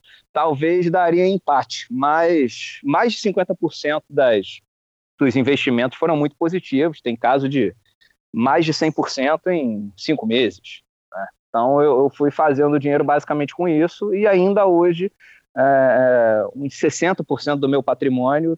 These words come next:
tá investido em imóveis para revenda, né? Tá travado em alguma compra que eu fiz, que eu tô esperando a pessoa sair pra conseguir fazer obra e revender, ou que já tá com uma obra pronta, mas tá demorando um pouco mais pra revender por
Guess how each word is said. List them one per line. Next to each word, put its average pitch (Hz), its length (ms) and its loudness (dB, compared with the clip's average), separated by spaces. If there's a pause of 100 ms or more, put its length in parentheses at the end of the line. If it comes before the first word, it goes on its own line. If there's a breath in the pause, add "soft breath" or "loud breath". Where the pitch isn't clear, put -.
(180)
tá 151 200 2
investido 160 520 -2
em 180 180 0
imóveis 165 720 2
para 175 280 2
revenda, 156 520 0 (140)
né? 117 180 -2 (160)
Tá 120 480 2
travado 131 540 0
em 156 80 -2
alguma 139 340 0
compra 123 320 -2
que 120 100 0
eu 113 60 2
fiz, 180 500 -2 (440 loud breath)
que - 60 2
eu 110 60 2
tô 131 120 2
esperando 120 420 2
a - 20 -2
pessoa 113 360 -2
sair 113 360 2
pra 117 160 -2
conseguir 113 380 -4
fazer 113 240 -2
obra 107 220 0
e - 20 2
revender, 135 640 0 (320 soft breath)
ou 151 280 2
que 147 100 -4
já 127 140 2
tá 131 120 0
com 135 120 -2
uma 127 80 2
obra 127 260 2
pronta, 131 420 0
mas 113 640 -2 (100)
tá 120 120 -2
demorando 120 480 0
um 107 40 -6
pouco 113 280 -4
mais 110 200 0
pra 113 140 0
revender 113 640 -2
por 90 280 -10